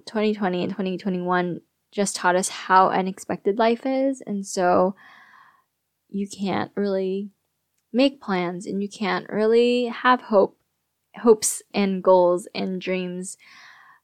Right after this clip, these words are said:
for something that you can't expect anyways. And so that's been drilled into me the past two years, and I am starting to realize how not glorifying to God that is, that mindset is, that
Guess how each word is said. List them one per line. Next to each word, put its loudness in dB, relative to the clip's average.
for 2
something -4
that 0
you -4
can't -8
expect -10
anyways. -8
And -4
so 0
that's -6
been 4
drilled 2
into -4
me -2
the -2
past -2
two 0
years, 4
and -2
I -2
am 0
starting 0
to -2
realize -2
how 4
not 0
glorifying 4
to 2
God 2
that 6
is, 4
that 2
mindset -2
is, 0
that -4